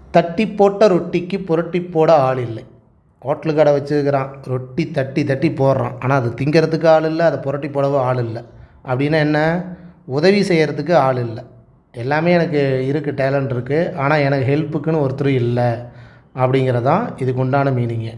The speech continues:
சரிங்களா? தட்டி போட்ட ரொட்டிக்கு புரட்டி போட ஆள் இல்லை அப்படின்னா, எனக்கு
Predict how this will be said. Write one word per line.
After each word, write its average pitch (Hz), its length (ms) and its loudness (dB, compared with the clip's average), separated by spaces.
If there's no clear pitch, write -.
சரிங்களா? 127 360 0
தட்டி 175 380 2
போட்ட 190 400 2
ரொட்டிக்கு 147 600 -2
புரட்டி 175 400 0
போட 165 320 4
ஆள் 139 240 2
இல்லை 135 280 -4
அப்படின்னா, 120 360 -8
எனக்கு 151 500 2